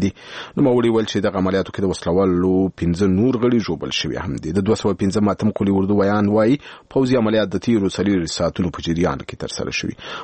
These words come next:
بل خوا د کندهار د رسنیو له دفتر څخه په خپره شوې خبرپاڼه کې راغلي چې د هوایي بریدونو په پایله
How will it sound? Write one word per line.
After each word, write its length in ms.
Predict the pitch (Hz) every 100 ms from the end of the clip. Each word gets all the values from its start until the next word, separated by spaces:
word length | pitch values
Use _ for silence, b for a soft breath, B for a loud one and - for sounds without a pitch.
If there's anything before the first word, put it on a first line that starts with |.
| -
بل 100 | 285
خوا 80 | 175
د 80 | 160
کندهار 400 | 131 135 160 165 139
د 160 | 123 110 98
رسنیو 400 | - 123 165 113
له 60 | 95 87
دفتر 280 | 87 104 98
څخه 180 | - 139
په 80 | -
خپره 220 | 104 95 -
شوې 180 | 113 -
خبرپاڼه 400 | 92 - 110 92
کې 60 | -
راغلي 260 | 85 95 - -
چې 200 | 156 147
د 120 | 127 113
هوایي 260 | 95 90 104 101
بریدونو 340 | 87 117 120
په 100 | 104 101
پایله 200 | 123